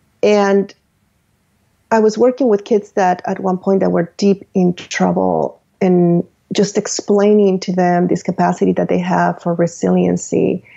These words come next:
you could feel them just relax, you know, just kind of rest.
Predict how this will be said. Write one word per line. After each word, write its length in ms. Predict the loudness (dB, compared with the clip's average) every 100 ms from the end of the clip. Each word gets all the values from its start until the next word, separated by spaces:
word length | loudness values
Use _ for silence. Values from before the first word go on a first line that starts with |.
| -10 -6
you 80 |
could 140 | -4 -4
feel 260 | 0 0
them 400 | 2 0 -2 -4 -10 _ _ _ _ _ _ _ _ _
just 400 | -6 -6 -10 -16 -20 _ -2
relax, 720 | 0 2 0 -4 -10 -20 -20 _ _
you 80 | -2
know, 80 | -2
just 220 | -4 -4
kind 160 | -2
of 160 | -2 -2
rest. 720 | -2 -2 -6 -14 -14 -14 -16